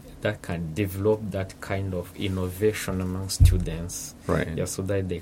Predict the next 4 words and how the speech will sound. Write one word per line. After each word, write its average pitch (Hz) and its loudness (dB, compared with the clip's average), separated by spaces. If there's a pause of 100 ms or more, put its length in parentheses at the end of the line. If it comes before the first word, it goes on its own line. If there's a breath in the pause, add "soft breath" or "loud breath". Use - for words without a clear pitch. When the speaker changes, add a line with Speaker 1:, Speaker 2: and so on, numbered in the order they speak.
Speaker 1:
can, 82 -8 (260)
uh, 82 -6 (800 loud breath)
besides 120 2
studying, 104 0